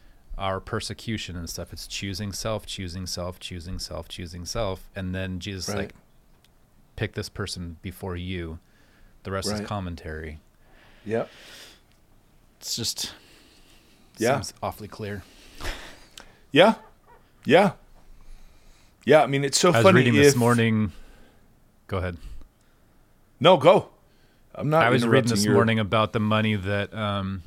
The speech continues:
Speaker 1: like, Bezos and a few people made just during the pandemic. The, the
Speaker 2: Mm-hmm.
Speaker 1: few ri-,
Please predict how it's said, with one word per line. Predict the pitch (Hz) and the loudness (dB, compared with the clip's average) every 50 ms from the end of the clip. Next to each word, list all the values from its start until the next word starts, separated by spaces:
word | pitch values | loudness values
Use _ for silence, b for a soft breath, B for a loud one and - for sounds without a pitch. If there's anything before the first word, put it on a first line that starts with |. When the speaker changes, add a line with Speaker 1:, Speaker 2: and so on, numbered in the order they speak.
| - b b b b b b b b b b b b b b b b b b b b b b b _ _ B B B B B B B B | -18 b b b b b b b b b b b b b b b b b b b b b b b _ _ B B B B B B B B
Speaker 1:
like, | 117 117 101 90 85 | -4 -4 -4 -4 -2
Bezos | - 120 117 117 110 98 110 107 110 107 104 - 113 | 0 2 2 2 2 2 2 2 2 2 0 -2 -2
and | 101 | -2
a | 104 92 | -4 -4
few | - 110 107 - | -2 -4 -4 -2
people | - 110 101 - 101 | -2 -4 -4 -2 -4
made | 98 101 101 101 101 95 90 | -2 -2 -2 -2 -2 -2 -4
just | - 107 101 - | -4 -6 -6 -4
during | - 101 95 | -4 -4 -4
the | 95 | -4
pandemic. | - - 101 98 92 87 90 90 98 104 - - - - - _ _ _ _ _ _ _ _ _ | -6 -4 -4 -4 -4 -4 -4 -4 -4 -4 -6 -8 -14 -20 -20 _ _ _ _ _ _ _ _ _
The, | - 113 101 | -6 -4 -2
the | 104 113 117 113 | 0 0 2 2
Speaker 2:
Mm-hmm. | 110 120 123 | 2 0 -2
Speaker 1:
few | 127 117 110 104 | -2 0 0 0
ri-, | 95 90 101 101 | 0 -2 -2 -4